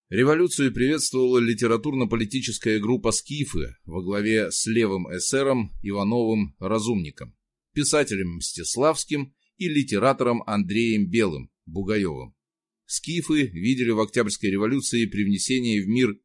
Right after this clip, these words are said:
истинной религиозности, соединяющей духовность и социальную справедливость. Рационализму и потребительству Запада они противопоставляли варварскую простоту.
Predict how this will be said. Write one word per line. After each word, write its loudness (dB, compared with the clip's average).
истинной -2
религиозности, -2
соединяющей -2
духовность -4
и -8
социальную 0
справедливость. -10
Рационализму 0
и -4
потребительству 0
Запада 2
они 0
противопоставляли 2
варварскую 2
простоту. -6